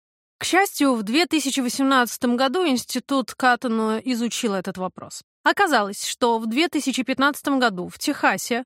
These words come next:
куда часто бегут за лучшей долей, было двадцать два миллиона семьсот девяносто семь тысяч восемьсот девятнадцать урожденных американцев, один миллион семьсот пятьдесят восемь тысяч сто девяносто девять нелегальных мигрантов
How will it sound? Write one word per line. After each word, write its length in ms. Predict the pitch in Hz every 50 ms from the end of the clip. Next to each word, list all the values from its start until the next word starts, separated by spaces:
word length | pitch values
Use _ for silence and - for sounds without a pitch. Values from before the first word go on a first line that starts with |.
| _ _
куда 220 | - 202 175 180 175
часто 280 | - - 185 - -
бегут 360 | 185 180 214 190 185 185 175 170
за 120 | 185 185
лучшей 300 | 185 180 170 - - 190
долей, 300 | 170 226 285 311 320 320 _ _ _ _ _ _ _ -
было 500 | 202 196 277 302 302 294 285 269 240 - _ _ -
двадцать 680 | 214 208 202 233 247 302 339 330 - - 302 226 208
два 260 | 214 208 247 262 262
миллиона 800 | 240 226 220 220 214 214 208 233 302 359 339 302 247 202 190 - _ _ -
семьсот 520 | - - - 285 277 269 - 320 302 240
девяносто 440 | 214 226 220 233 220 208 - - -
семь 260 | - - 220 202 190
тысяч 480 | 185 - 302 302 - - 190 170 - - _
восемьсот 640 | - 220 247 262 - 285 262 247 - - 277 226 190
девятнадцать 760 | 180 202 185 190 - 226 247 277 294 - - 240 - - _ _ _ _ _ -
урожденных 960 | 285 277 285 269 240 220 170 160 175 202 262 302 311 285 247 214 202 - - _ _ _ -
американцев, 840 | 220 214 220 220 226 - - 180 170 170 - - 180 - - _ _ _ _ _ _ _ _ _
один 460 | - 254 254 240 214 269 277 247 226
миллион 360 | 220 214 208 208 196 196 190 190
семьсот 520 | - - 240 226 214 - - 240 175 -
пятьдесят 400 | - 185 196 - - 220 202 -
восемь 400 | 202 214 202 196 - - 196 185
тысяч 480 | - - 208 175 - - 190 170 - -
сто 220 | - - 233 214
девяносто 440 | 185 190 190 196 190 185 - - 196
девять 380 | 175 196 190 175 180 - - _ _ _ _
нелегальных 720 | - 269 285 302 269 247 202 190 190 175 175 180 196 - -
мигрантов 600 | 269 277 254 - 302 302 302 - - 311 -